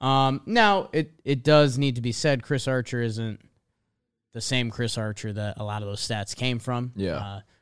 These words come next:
Speaker 1: we were talking about it before. He had thoracic outlet syndrome, which if you don't know, uh, it's kinda worse than Tommy John at this point. Like, uh, a lot of big-time pitchers, it's kind of,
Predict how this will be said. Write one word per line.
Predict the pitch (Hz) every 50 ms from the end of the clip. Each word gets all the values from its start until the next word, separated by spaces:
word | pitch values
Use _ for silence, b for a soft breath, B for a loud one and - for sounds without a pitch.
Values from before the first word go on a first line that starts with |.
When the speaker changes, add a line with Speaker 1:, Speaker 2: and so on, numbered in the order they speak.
| _ -
Speaker 1:
we | 139 170
were | 156
talking | - 175 165 165
about | 160 160 156 143
it |
before. | 143 139 - 151 151 143
He | 139 131
had | 127 107
thoracic | - 120 127 131 131 123 - 123 107
outlet | 113 131 147 139 117 143 135 127
syndrome, | - - 139 135 131 123 135 135 131 127
which | 120 113 98 -
if | 107 98
you | 110 107
don't | 101 107 120 123 127 127 - 120
know, | 123 123 123 123 123 127 127 123 120
uh, | - 107 107 104 101 101 101 - _ _ _ _ _ _ _ _ -
it's | 120 127 - - - - - - -
kinda | 147 180 226 254 175
worse | 135 143 180 208 - -
than | 160 143
Tommy | 127 165 190 196 165 143
John | 123 117 117 107 104
at | 101 98
this | - 101 95 -
point. | - - 104 101 101 101 -
Like, | - 113 110 101 - - - -
uh, | 110 110 110 104 101 - -
a | 107 107
lot | 107 107 120 131 135 135
of | 131 127 120 104 107
big-time | - 123 123 113 - 127 123 117 107
pitchers, | - 123 120 104 - 117 110 104 101 - -
it's | 104 101 - -
kind | - 113 113 110 107 110
of, | 107 107 101